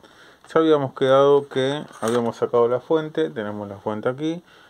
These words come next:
tenemos positivo, negativo y la entrada de neutro y fase,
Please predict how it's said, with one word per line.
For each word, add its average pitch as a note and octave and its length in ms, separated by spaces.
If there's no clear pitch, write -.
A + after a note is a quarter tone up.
tenemos A2 320
positivo, B2 560
negativo C#3 720
y C#3+ 100
la B2 120
entrada A#2+ 720
de A2+ 340
neutro A#2 420
y G#2 60
fase, C#3+ 440